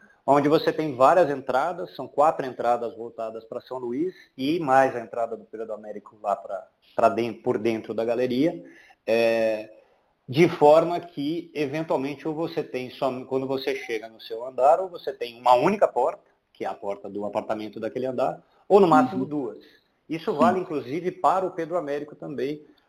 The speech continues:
Speaker 1: onde os apartamentos são bem menores, são apartamentos em torno de cinquenta metros quadrados, e mesmo assim você tem halls onde só existem duas portas.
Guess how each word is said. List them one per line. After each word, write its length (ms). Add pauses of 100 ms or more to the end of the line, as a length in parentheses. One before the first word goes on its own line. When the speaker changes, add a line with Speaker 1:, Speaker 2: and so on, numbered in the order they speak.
Speaker 1:
onde 220
os 60
apartamentos 520
são 160
bem 160
menores, 540
são 120
apartamentos 480
em 80
torno 220
de 260 (160)
cinquenta 480
metros 260
quadrados, 640 (420)
e 140
mesmo 340
assim 260
você 240
tem 280
halls 420
onde 240
só 120
existem 360
duas 280
portas. 340